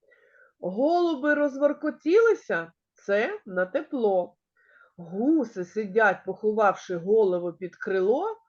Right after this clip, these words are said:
буде прохолодно. Журавель прилетів, скоро лід зійде. Жайворонок з'явився до тепла,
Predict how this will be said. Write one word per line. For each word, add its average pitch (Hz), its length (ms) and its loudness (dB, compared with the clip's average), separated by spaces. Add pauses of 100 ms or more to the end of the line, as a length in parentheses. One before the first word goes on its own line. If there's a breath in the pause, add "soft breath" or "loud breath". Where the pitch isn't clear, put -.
(280)
буде 247 840 -4
прохолодно. 180 1120 -4 (1000 soft breath)
Журавель 294 680 2
прилетів, 320 680 2 (420)
скоро 392 580 -2
лід 240 380 -2
зійде. 208 600 -2 (760 soft breath)
Жайворонок 196 840 2
з'явився 240 960 -2 (120)
до 196 280 0
тепла, 185 640 -4